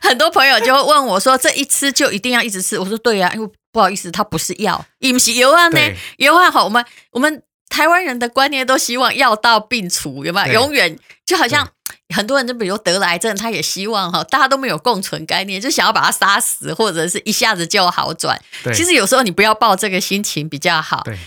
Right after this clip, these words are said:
Speaker 1: 益生菌就是因为你的肠子里实在，你，你那些蔬果或者是天然的食物，真的不够啦。
Speaker 2: 对。
Speaker 1: 所以你的确是，因为它，你要一直补充，不然它会一直流失，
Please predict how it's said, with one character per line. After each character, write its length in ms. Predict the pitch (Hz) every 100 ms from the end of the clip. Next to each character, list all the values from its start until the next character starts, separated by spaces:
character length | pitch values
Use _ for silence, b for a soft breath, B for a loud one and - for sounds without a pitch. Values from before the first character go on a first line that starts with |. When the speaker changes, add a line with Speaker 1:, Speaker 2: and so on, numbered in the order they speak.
| B
Speaker 1:
益 120 | - 285
生 220 | 285 269
菌 180 | 277 247
就 140 | 247
是 120 | 240
因 120 | 247
为 60 | 254
你 160 | 196 147
的 180 | 156
肠 320 | 156 - 160 180
子 140 | 175
里 200 | 147 135
实 220 | - 160
在， 280 | 151 196 170 b b _
你， 160 | 160 165 -
你 160 | 185
那 100 | 185
些 160 | 233 240
蔬 300 | - - 233
果 320 | - 156 95
或 160 | - 202
者 140 | 170
是 340 | 151 185 175 - -
天 220 | 196 196
然 180 | 156 147 139 - _
的 280 | 160 147 135
食 260 | - 147
物， 220 | 156 202 _ _
真 180 | - 208
的 220 | 208 247
不 220 | 175 151 147
够 160 | -
啦。 300 | - - - _ _ -
Speaker 2:
对。 100 | -
Speaker 1:
所 100 | 359
以 60 |
你 180 | 269 196
的 180 | - 202
确 220 | - 262
是， 220 | 254 247 b b - -
因 100 | 277
为 80 | 302
它， 140 | 285 -
你 100 | 196
要 100 | 247
一 80 | 277
直 140 | -
补 180 | 180 151
充， 240 | - 190
不 100 | 196
然 140 | 240 190
它 160 | 196
会 80 | 190
一 60 | -
直 320 | - 156 147 - _
流 240 | - 156 165
失， 360 | - 180 175